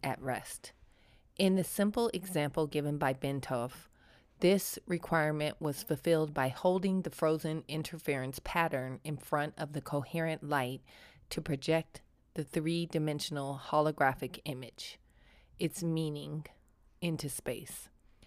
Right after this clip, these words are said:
As Marilyn Ferguson, editor of the Brain Mind Bulletin, tells us,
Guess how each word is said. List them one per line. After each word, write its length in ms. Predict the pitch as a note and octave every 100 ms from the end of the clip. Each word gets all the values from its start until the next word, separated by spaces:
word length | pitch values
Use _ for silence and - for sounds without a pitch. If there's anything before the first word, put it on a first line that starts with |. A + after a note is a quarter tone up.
| - - -
As 240 | F3+ F3 F3
Marilyn 720 | F3 E3 F3+ G3 G3+ G#3+ G#3 -
Ferguson, 840 | - E3 D3 D3 - D3 C#3+ E3 - -
editor 540 | E3+ D#3+ E3+ F3+ F3+ -
of 140 | D#3
the 80 | D#3
Brain 400 | D3+ D3+ D#3 E3
Mind 360 | D#3 D3 D3 C#3+
Bulletin, 460 | C#3+ C#3+ - D3
tells 360 | C#3+ D3 C3 -
us, 440 | A#2+ C3 - -